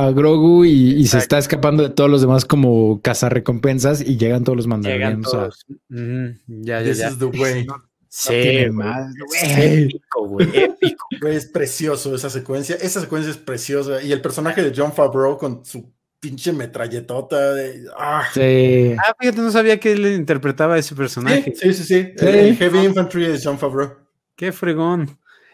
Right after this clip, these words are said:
Speaker 2: Eh, sí, entonces este, este episodio tiene tintes de eso, ¿no? Cuando está, lo están ahogando y llegan estos tres a ayudarlo y rescatarlo,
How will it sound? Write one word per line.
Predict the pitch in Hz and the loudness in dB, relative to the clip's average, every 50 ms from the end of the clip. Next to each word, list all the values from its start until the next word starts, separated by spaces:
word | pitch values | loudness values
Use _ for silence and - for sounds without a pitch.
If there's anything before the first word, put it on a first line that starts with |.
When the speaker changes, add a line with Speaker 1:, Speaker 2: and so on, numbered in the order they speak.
| _ _ | _ _
Speaker 2:
Eh, | - 139 139 139 135 135 135 160 190 | 0 2 4 4 4 4 2 -2 -4
sí, | 139 - - 202 220 226 208 | -6 -4 0 0 2 2 2
entonces | 165 170 160 196 208 196 208 208 - | 2 2 2 2 2 4 2 2 2
este, | 202 202 - - 240 220 202 156 | 0 -2 0 2 2 2 2 0
este | 180 175 - 214 | -2 -4 -4 -4
episodio | 190 180 - 202 185 185 180 175 | -4 -6 -6 -2 -2 0 -2 -2
tiene | 175 170 175 175 160 | -2 -2 -2 -2 -2
tintes | - 160 165 160 151 180 143 110 104 | -4 -4 -6 -4 -4 -6 -6 -4 -6
de | 120 123 | -6 -6
eso, | 139 139 - - 107 104 | -6 -6 -8 -12 -12 -12
¿no? | 107 120 143 151 | -8 -6 -6 -4
Cuando | 139 131 123 120 117 | -4 -6 -4 -4 -6
está, | 113 - - 143 139 135 127 131 - _ - - _ _ _ _ | -6 -6 -6 -4 -4 -4 -4 -6 -12 _ -20 -20 _ _ _ _
lo | - 123 131 | -4 -2 -2
están | 127 - 156 156 | 0 0 0 0
ahogando | 160 151 139 139 156 160 160 160 | 2 2 2 0 0 0 2 2
y | 151 135 | 2 2
llegan | 113 151 160 160 151 143 147 143 | 2 2 2 2 2 0 -2 -2
estos | 143 143 139 - 143 135 - - | -2 -4 -4 -6 -6 -8 -6 -6
tres | 147 139 139 135 131 - - | -4 -4 -2 -4 -4 -6 -8
a | 123 | -8
ayudarlo | 113 110 117 113 117 127 123 127 131 139 127 | -8 -8 -8 -6 -4 -4 -4 -4 -4 -6 -6
y | 120 | -6
rescatarlo, | 110 110 104 - - 120 - 135 131 | -8 -10 -12 -14 -14 -12 -10 -10 -10